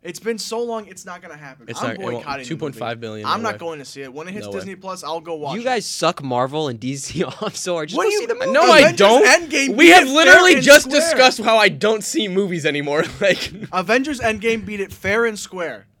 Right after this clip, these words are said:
Speaker 1: all right?
Speaker 2: once, one
Speaker 1: And
Speaker 2: at a time.
Speaker 1: they got mad, and they rele-, re-released it in China and then became the highest grossing again.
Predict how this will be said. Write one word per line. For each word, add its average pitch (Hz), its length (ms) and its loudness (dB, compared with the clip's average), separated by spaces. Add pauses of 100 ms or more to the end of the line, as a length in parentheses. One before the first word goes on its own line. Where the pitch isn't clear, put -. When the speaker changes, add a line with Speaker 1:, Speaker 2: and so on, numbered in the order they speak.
(120)
Speaker 1:
all 123 100 -18
right? 156 320 -10
Speaker 2:
once, 180 400 -4
one 156 220 -4
Speaker 1:
And 208 80 -4
Speaker 2:
at 202 60 -8
a - 20 -16
time. 165 160 -2
Speaker 1:
they - 80 -2
got 262 180 2
mad, 196 460 -4 (180)
and 165 220 -16
they 175 120 -8
rele-, 180 320 -12
re-released 226 500 -10
it 214 40 -8
in 190 120 -12
China 185 380 -12
and 147 200 -16
then 156 100 -14
became 156 320 -18
the 156 100 -14
highest 139 280 -16
grossing 135 300 -18
again. 131 280 -12